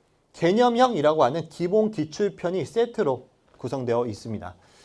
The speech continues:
네, 그런데 얘는 이제 개념이기 때문에 이 개념만 듣고는 킬러 문제를 풀 수가 없어.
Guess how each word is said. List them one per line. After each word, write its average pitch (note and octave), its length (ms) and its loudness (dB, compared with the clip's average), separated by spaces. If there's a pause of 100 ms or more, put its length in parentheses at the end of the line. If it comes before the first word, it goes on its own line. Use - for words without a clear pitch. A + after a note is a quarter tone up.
(320)
네, F#3+ 140 4
그런데 A3 640 4
얘는 F#3 240 2
이제 D#3+ 240 -4
개념이기 G#3 720 -2
때문에 C#3 560 0
이 D#3 160 -8
개념만 G#3+ 720 0
듣고는 A3 640 -4
킬러 D4+ 380 0
문제를 F#3 360 -4
풀 D4 140 -2
수가 G#3 180 -4
없어. G#2+ 260 -6